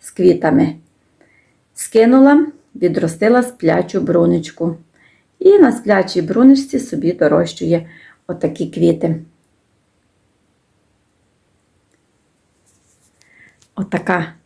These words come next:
полянка з квітами.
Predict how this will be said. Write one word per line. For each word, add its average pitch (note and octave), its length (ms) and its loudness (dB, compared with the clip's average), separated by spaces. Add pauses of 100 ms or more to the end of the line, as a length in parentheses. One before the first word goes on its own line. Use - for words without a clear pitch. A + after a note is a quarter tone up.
(500)
полянка E3 720 0 (580)
з - 140 -8
квітами. G3+ 680 2